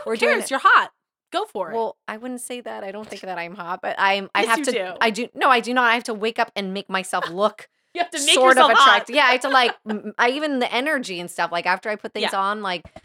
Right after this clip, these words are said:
Speaker 1: Takes
Speaker 2: I'm like,
Speaker 1: time.
Speaker 2: "Okay, like, I have to get into this mindset." So we had, I had put myself together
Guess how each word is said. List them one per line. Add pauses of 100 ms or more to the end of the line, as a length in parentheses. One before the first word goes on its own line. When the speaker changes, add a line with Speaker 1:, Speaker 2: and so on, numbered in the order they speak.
Speaker 1:
Takes
Speaker 2:
I'm
like,
Speaker 1:
time.
Speaker 2:
"Okay,
like,
I
have
to
get
into
this
mindset."
So
we
had, (220)
I
had
put
myself
together